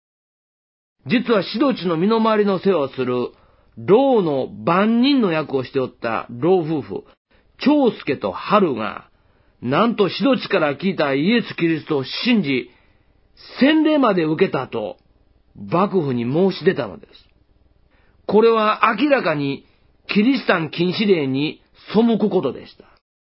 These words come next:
老番夫婦とシドチは、とうとう地下牢に投獄されたのです。この地下牢というのは、立つことも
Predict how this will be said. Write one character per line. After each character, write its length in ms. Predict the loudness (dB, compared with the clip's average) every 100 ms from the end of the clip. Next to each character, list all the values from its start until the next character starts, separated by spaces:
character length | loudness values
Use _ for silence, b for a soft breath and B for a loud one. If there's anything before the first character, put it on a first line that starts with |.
| _ _ _ _ _ _ _ _ _ _ 0
老 300 | 4 4 4
番 280 | 2 0
夫 240 | 0 0 -2
婦 260 | -4 -8 -6
と 240 | -2 -2 -6
シ 140 | 0
ド 120 | 0 2
チ 100 | -4
は、 280 | -8 -16 _ _ _ _ _ _ _ _
と 240 | 2 4 4
う 100 | 2
と 360 | -2 -2 -6
う 320 | _ _ _ -12
地 160 | -4
下 160 | 2 4
牢 200 | 4 2
に 180 | -2 -4
投 200 | -2 0
獄 240 | -2 -4
さ 120 | -6
れ 100 | -8
た 120 | -8 -18
の 100 | -20
で 60 |
す。 60 | -20 _ _ _ _ _
こ 160 | -6 -4
の 160 | -6
地 180 | -8 -6
下 160 | -2 0
牢 200 | -2 -2
と 100 | -4
い 40 |
う 20 |
の 120 | -2
は、 200 | -6 -10 -18 _ _ _ -2
立 380 | 0 0 -2 -2
つ 20 |
こ 140 | -2
と 140 | 0 -2
も 300 | -2 -4